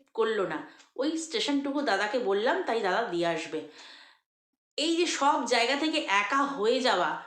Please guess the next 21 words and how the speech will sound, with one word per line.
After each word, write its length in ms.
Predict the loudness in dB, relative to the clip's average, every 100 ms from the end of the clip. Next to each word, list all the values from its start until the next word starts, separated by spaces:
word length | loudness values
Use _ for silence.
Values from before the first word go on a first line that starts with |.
| -12
সবটাই 500 | -2 0 0 0 0
কিন্তু 300 | 0 0 0
নিজের 440 | -2 0 0 0
দোষে। 280 | -8 -8 -10 -16 _ _ _ _ _ _ _ _ -20 _ _ -14 -14 -14 -20 -16 -2
আজকে 320 | -2 0 0
একা 380 | 4 2 4 0
হয়ে 360 | 2 2 2
গিয়ে 200 | 2 0
তুমি 240 | -2 -2 -2
বুঝতে 300 | -2 -4 -4
শিখেছো 360 | -2 -2 -2
যে 80 | 0
একা 600 | 0 0 2 2 2 -2 -8 -18 -20 -2
চলতে 320 | 0 2 0
পারাটা, 400 | 2 2 4 2
একা 440 | 2 0 0 0
চলতে 340 | 2 0 0 0
থাকাটা 540 | 0 0 0 0 -2 -2
খুব 260 | -2 -2
ভালো 260 | -2 0 0
জিনিস। 420 | 0 0 0 -2